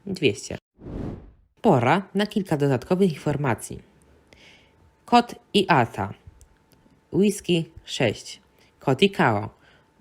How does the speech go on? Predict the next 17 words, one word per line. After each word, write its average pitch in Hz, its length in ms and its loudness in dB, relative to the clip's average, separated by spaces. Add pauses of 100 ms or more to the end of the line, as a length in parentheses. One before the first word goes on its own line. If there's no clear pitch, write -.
(320)
Whisky 143 640 -2
Zulu 120 380 0
Zulu. 139 420 2 (760)
Znak 131 280 -4
wywoławczy. 131 800 0 (600)
Wizz 165 260 2
Air. - 180 -6 (1200)
Państwo 247 360 2
Węgry. 123 500 0 (200)
Węzeł 175 360 2
Budapeszt 156 520 -2
Katowice. 120 640 -2 (880)
Główne 220 280 2
porty 175 300 2
lotnicze 160 580 0 (200)
Bukareszt, 156 840 0 (520)
Wiedeń. 107 480 -4